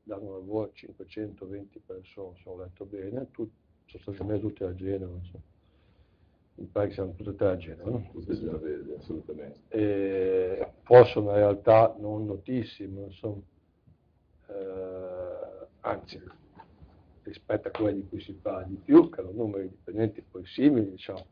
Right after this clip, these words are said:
Speaker 1: assai poco note, no? Penso che sono io a Siemens, no? Sono numeri comparabili a Siemens, no? Eh, tutto questo nell'anno in cui, eh, col consueto come slittamento si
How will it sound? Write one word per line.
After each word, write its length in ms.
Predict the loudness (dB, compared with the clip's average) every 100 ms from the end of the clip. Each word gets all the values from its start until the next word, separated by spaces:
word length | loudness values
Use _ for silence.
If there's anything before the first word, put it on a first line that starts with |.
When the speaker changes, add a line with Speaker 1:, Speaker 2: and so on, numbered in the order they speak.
| _
Speaker 1:
assai 440 | -20 -6 2 2 2
poco 240 | -4 -4
note, 420 | 2 6 6 6 -4
no? 180 | -6
Penso 420 | -6 -10 -12 -12 -12
che 100 | -12
sono 200 | -10 -4
io 180 | -4 -4
a 40 |
Siemens, 500 | -10 -8 -8 -10 -16
no? 160 | -14 -14 -16 -20 -20 _ _ _ _ _ _ -16
Sono 220 | -12 -6
numeri 320 | -4 -2 -4
comparabili 640 | -6 -8 -4 -2 -2 -6
a 60 | -12
Siemens, 440 | -4 -2 -2 -8 -14
no? 180 | -14 -16 _ _ -20 -20 -20 _ _ _ _ _ -20 _ -14 -14 -14
Eh, 240 | -14 -14 -8
tutto 320 | -4 2 6
questo 400 | 10 10 10 4
nell'anno 480 | 6 10 10 8 4
in 160 | -4
cui, 580 | -6 -4 -2 -2 -2 -10 -14
eh, 460 | -14 -12 -12 -16 -20 _
col 180 | -18 -16
consueto 680 | -16 -18 -12 -4 -4 -4 -10
come 240 | -14 -14 -12
slittamento 840 | -12 -10 -8 -4 -4 -6 -12 -18
si 140 | -20